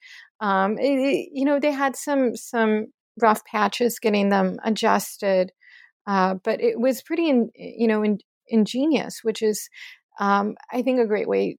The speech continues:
to describe these Navy nurses because they were so resourceful. Um, they, they had great ideas for how they were,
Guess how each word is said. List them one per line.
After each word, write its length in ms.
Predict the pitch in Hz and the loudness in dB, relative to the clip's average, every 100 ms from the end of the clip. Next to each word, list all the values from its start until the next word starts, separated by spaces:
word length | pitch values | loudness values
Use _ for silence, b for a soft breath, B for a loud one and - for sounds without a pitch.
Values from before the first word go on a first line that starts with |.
| - | -8
to 120 | - | 2
describe 420 | 240 - 220 220 | 2 2 0 2
these 180 | 220 214 | 2 -2
Navy 260 | 240 311 330 | -2 0 2
nurses 380 | 254 226 226 - | 0 -2 -8 -6
because 320 | 226 214 - | -4 -4 0
they 120 | 226 | 0
were 140 | 220 | 2
so 600 | 214 - - 226 226 233 - | -2 -6 -2 0 0 -2 -10
resourceful. 800 | 208 - 208 - - 98 - _ _ _ _ _ _ _ | -10 -4 -2 -4 -6 -6 -6 _ _ _ _ _ _ _
Um, 360 | 208 196 185 185 _ _ _ _ _ _ b - | 0 2 0 -6 _ _ _ _ _ _ b -6
they, 480 | 254 240 226 226 226 | -2 2 0 0 0
they 180 | 233 240 | 2 2
had 260 | 233 214 - | 0 -6 -12
great 280 | 233 220 208 | -2 0 0
ideas 500 | 202 196 202 190 - | -2 -2 0 0 -2
for 100 | 208 | -12
how 300 | - 208 202 | 2 2 4
they 160 | 202 | 0
were, 260 | 190 190 | 0 -2